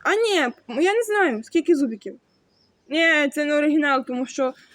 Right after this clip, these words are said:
в неї тут один зубик оцей, синій. А так не має бути, в неї має бути всі зубики білі.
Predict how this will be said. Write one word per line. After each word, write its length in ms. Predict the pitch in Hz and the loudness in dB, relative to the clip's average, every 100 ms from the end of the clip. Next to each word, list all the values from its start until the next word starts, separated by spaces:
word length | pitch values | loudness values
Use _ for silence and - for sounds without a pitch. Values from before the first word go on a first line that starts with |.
| _ | _
в 20 | 262 | -2
неї 260 | 285 294 | 0 0
тут 180 | 294 285 | 0 -4
один 360 | - 247 285 269 | -4 -2 0 0
зубик 440 | 285 240 254 - | 0 0 -2 -2
оцей, 420 | 254 - 233 214 - _ _ _ _ _ _ _ - | -6 -2 -2 -2 -6 _ _ _ _ _ _ _ -20
синій. 520 | - 285 262 226 214 _ _ _ _ _ _ | -6 -2 0 0 -4 _ _ _ _ _ _
А 120 | - | -6
так 220 | - 262 285 | -2 -2 0
не 100 | 277 | 0
має 260 | 277 269 | 2 2
бути, 180 | 226 247 | 0 0
в 40 | |
неї 140 | 247 254 | 0 0
має 160 | 254 | 0
бути 240 | 247 233 254 | 0 -2 -6
всі 200 | - 254 | -6 -6
зубики 460 | 254 233 - - | -4 -8 -10 -14
білі. 300 | 247 226 190 | -4 -2 -2